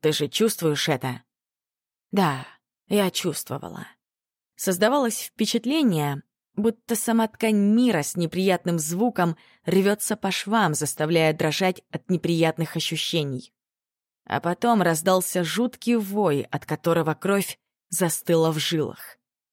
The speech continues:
Его невозможно было перепутать ни с чем другим. На нас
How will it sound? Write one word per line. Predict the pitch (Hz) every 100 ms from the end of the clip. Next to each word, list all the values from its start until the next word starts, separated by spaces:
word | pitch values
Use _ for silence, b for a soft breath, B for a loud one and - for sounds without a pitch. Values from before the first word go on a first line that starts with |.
| _
Его | 180 196 185
невозможно | 175 170 170 190 180 - 143
было | 156 151 143
перепутать | 160 160 - 202 170 -
ни | 170
с | -
чем | - 180 165
другим. | 160 175 170 156 123 - _ _ _ _ _ -
На | 175 160
нас | 160 175 - -